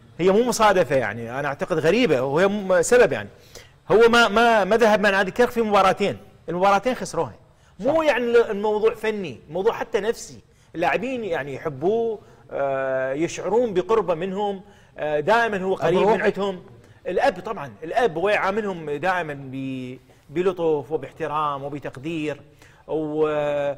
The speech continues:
Speaker 1: ويعرف قيمتهم. آه، احنا اللاعب ال-، الموهوب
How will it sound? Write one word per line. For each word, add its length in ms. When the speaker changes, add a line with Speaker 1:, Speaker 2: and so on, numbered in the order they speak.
Speaker 1:
ويعرف 500
قيمتهم. 480
آه، 80
احنا 260
اللاعب 260
ال-، 240
الموهوب 580